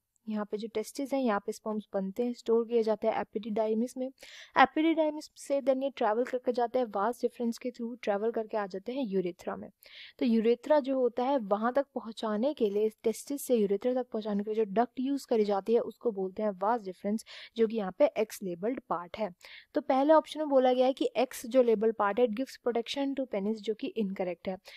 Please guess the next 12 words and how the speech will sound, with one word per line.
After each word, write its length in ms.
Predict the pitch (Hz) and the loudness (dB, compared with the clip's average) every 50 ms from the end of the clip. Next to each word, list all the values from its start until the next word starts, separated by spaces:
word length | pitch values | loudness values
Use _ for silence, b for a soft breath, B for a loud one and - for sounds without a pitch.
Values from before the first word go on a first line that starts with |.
| B B B B | B B B B
पेनिस 260 | 285 269 285 311 294 | 0 0 0 -2 -2
को 100 | - 320 | -4 -2
जो 120 | 277 320 294 | -2 -2 -2
प्रोटेक्शन 520 | - 262 247 240 233 - - - 330 339 | -2 0 0 0 0 -2 -4 -6 -6 -6
प्रोवाइड 360 | - 302 277 277 269 277 254 | -6 -2 0 2 2 2 2
करता 320 | - 269 247 233 - 262 262 | 0 0 0 0 0 0 2
है, 160 | 262 262 254 | 2 2 2
वो 120 | 254 262 | 2 0
प्रोवाइड 380 | 254 - 233 214 202 208 208 202 | 0 -2 0 0 2 2 0 0
करती 280 | - 220 208 208 240 | -2 -4 -2 -2 0
है 120 | 240 269 277 | 0 0 0
foreskin, 840 | - - - 220 220 208 214 226 240 233 - - - - 220 180 | -2 -4 -4 0 2 4 4 4 2 0 -4 -10 -6 -4 -4 -4